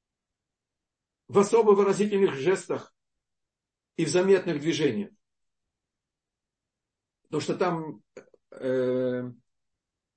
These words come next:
Ра-, Раби, э, Ра-, видел затылок или там только пальцы. Мудрость пронизывает всю сущность учителя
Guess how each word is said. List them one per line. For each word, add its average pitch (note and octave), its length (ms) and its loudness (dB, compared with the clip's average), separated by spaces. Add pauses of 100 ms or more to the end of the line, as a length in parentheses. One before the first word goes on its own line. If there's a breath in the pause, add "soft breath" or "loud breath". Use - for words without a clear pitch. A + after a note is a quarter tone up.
(840)
Ра-, F#3+ 380 2
Раби, E3+ 380 0
э, D3+ 340 2
Ра-, C#3+ 180 0
видел F#3 280 2
затылок C4 640 0 (1080 soft breath)
или E3 240 -4
там F#3+ 260 -4
только G#3 280 8
пальцы. - 560 0 (2750)
Мудрость G#3+ 580 2
пронизывает G#3 760 4
всю - 260 -8
сущность G#3+ 520 -4
учителя G#3 640 0